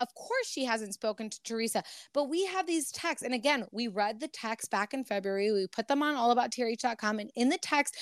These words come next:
Teresa is reaching out to Melissa multiple times after the Ireland trip before this shower. And we have Melissa's response, which is saying she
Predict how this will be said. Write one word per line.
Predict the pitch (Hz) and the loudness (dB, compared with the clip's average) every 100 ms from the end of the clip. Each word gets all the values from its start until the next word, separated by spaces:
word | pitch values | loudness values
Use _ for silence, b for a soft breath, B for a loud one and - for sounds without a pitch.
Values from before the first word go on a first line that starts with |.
| B - | B -2
Teresa | - 302 320 | 6 8 10
is | 359 254 | 6 4
reaching | 285 277 294 | 2 4 4
out | 285 | 2
to | - | 2
Melissa | 262 254 247 233 B B | 4 6 6 4 B B
multiple | 233 226 254 320 427 427 415 | 6 10 12 10 6 4 4
times | - 359 277 247 | 6 6 4 4
after | 226 247 330 | 4 4 2
the | 339 | 4
Ireland | - 269 269 247 | 6 6 6 2
trip | 220 226 190 B B | -2 -4 -6 B B
before | - 294 - 285 370 | 0 0 0 0 0
this | 392 392 | 0 -2
shower. | - 381 349 269 226 202 B B | 2 4 6 4 2 -2 B B
And | - 269 | -2 0
we | 311 | 0
have | 339 370 330 | -2 -2 -2
Melissa's | 302 277 294 269 | -2 -2 -2 -4
response, | 262 254 - 320 277 - | -6 -4 0 0 -2 -6
which | 247 | -6
is | 254 - | -4 -4
saying | - 285 285 254 B - | 0 0 0 -2 B -12
she | - - | -8 -6